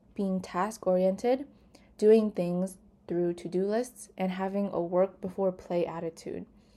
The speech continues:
They really like to plan ahead to avoid rushing or procrastination, and they're also in general just very highly goal-oriented, but sometimes miss information due to narrow focus. On the other hand, people high on perceiving, or P,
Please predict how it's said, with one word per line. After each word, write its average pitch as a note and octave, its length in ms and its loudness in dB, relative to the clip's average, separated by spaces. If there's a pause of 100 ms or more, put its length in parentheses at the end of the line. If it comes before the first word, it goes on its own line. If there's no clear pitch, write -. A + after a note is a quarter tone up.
(280)
They G3+ 100 6
really G#3+ 240 6
like G#3+ 280 6
to G3+ 80 -10
plan F#3+ 320 0
ahead F#3+ 420 2
to G#3+ 120 -4
avoid F#3 340 0
rushing F3+ 340 -4
or F3 100 -2
procrastination, A3+ 1000 -2 (400)
and G3+ 120 2
they're G#3 140 8
also A#3+ 440 6
in G#3+ 120 0
general G3 400 4
just G3 240 -6
very F#3 240 4
highly F#3+ 440 2
goal-oriented, F#3 880 2
but F3+ 160 -2
sometimes F#3+ 580 -6
miss G3 300 -4
information F#3+ 720 -4
due F#3+ 160 -4
to F#3 160 -8
narrow F3 280 -4
focus. - 520 -4 (920)
On G3+ 120 2
the A3 60 8
other B3 200 8
hand, G3+ 360 2
people A3+ 320 0
high G3 320 2
on F#3+ 140 0
perceiving, A#3 560 -2
or F3+ 100 0
P, A3+ 440 -4